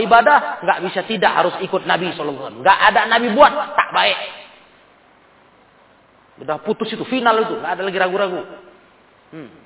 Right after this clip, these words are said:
Nggak ada tuntunan Nabi, tak baik. Karena kalau dibuat, ditolak. Kalau atas nama agama ya, kecuali dunia, nggak ada ajar Nabi, nggak apa-apa. Urusan dunia. Nah, Nabi nggak pa-, nggak patokkan, nggak ikat kita harus ikut beliau dalam dunia.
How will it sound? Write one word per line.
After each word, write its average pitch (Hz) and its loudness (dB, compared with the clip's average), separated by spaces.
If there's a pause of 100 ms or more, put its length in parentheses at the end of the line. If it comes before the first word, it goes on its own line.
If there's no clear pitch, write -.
(200)
Nggak 139 0
ada 202 2 (100)
tuntunan 240 2
Nabi, 247 4 (200)
tak - 0
baik. 233 6 (440)
Karena 151 -2
kalau 262 0
dibuat, 220 4
ditolak. 285 2 (460)
Kalau 170 2
atas 170 -2
nama 185 2
agama 208 6
ya, 208 4 (720)
kecuali 175 -2
dunia, 254 0
nggak 127 0
ada 147 2
ajar 151 0
Nabi, 180 0
nggak 180 0
apa-apa. 269 6 (680)
Urusan 165 -6
dunia. 180 -2 (1200)
Nah, 120 -14
Nabi 165 -8
nggak 156 -4
pa-, - -6
nggak 139 -2
patokkan, 185 -2
nggak 165 -2 (120)
ikat - 0
kita 175 -4
harus 160 -2
ikut 170 -8
beliau 175 0
dalam 139 -4
dunia. 139 -10